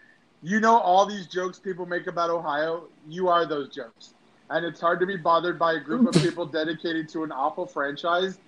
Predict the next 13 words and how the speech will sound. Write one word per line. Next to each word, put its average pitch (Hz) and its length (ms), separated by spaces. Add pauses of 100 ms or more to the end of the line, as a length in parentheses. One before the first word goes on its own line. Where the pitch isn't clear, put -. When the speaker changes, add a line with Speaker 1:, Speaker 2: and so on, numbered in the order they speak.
(280)
Speaker 1:
that 165 220
three 180 180
years 180 340
Speaker 2:
<laughs> - 40
Speaker 1:
after 160 300
moving 170 400
and 156 140
changing 165 420
their 156 120
name 147 240
to 175 100
the 165 100
Ravens, 160 600